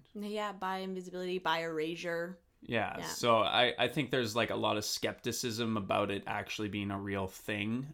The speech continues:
Speaker 1: Mm-hmm.
Speaker 2: Um, and those people don't send the messages. The, the people who do send the messages are the ones that are concerned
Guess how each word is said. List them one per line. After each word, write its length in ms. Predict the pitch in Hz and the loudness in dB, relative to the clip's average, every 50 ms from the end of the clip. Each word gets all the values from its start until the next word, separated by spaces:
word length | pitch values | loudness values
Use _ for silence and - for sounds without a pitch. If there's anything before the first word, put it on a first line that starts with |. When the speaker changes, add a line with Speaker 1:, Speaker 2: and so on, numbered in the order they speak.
| - - | -6 -4
Speaker 1:
Mm-hmm. 20 | 104 101 101 101 | -4 -2 -2 -2
Speaker 2:
Um, 320 | 98 95 95 95 98 107 - _ _ - | -4 -6 -8 -10 -12 -14 -16 _ _ -4
and 420 | 113 113 107 107 104 104 98 - - _ _ _ _ _ _ _ _ _ _ _ _ - - | 0 2 2 2 2 0 -2 -4 -8 _ _ _ _ _ _ _ _ _ _ _ _ -14 -12
those 640 | - 107 113 117 117 113 131 127 131 139 135 139 - | -10 -8 -8 -6 -2 4 6 6 8 8 6 2 0
people 400 | 151 131 - 117 104 92 95 - | -2 0 0 0 0 0 -4 -2
don't 400 | - 113 101 107 113 - - - | 0 2 2 2 2 0 -2 -6
send 400 | - - - 139 135 139 147 143 | -6 -2 0 0 0 2 0 0
the 100 | 139 131 | 0 0
messages. 720 | 139 143 143 147 - - 147 - 160 165 170 165 160 - - | 0 0 0 0 -2 -4 -4 0 0 0 0 0 -4 -2 -2
The, 140 | 120 107 - - | -2 -2 -2 -2
the 100 | 113 117 | -4 -4
people 360 | - - 143 139 - 131 123 | -2 0 -2 -2 2 0 0
who 300 | 123 123 117 107 104 101 - - - - - _ _ _ - - 107 104 - | 0 0 0 0 0 -2 -4 -12 -20 -20 -20 _ _ _ -12 -12 -12 -8 0
do 240 | - 127 123 127 139 | 4 4 6 6 4
send 320 | 135 - - 143 143 147 | 2 2 2 2 2 2
the 60 | 147 143 | 0 0
messages 520 | 143 139 139 - 147 135 143 143 135 127 | 0 -2 -2 -4 -4 -2 -2 -2 0 2
are 100 | 117 113 | 0 2
the 120 | 107 110 | 2 2
ones 380 | 107 104 110 110 107 107 101 101 | 2 4 4 4 4 2 2 2
that 120 | 107 101 | 2 2
are 140 | 101 101 98 | 2 2 0
concerned 1120 | - - - 107 98 95 - - - - - - 123 117 117 110 101 92 - - 65 - | -2 -4 -6 -6 -6 -4 -4 -4 -4 0 2 4 4 4 4 2 0 -4 -6 -10 -12 -14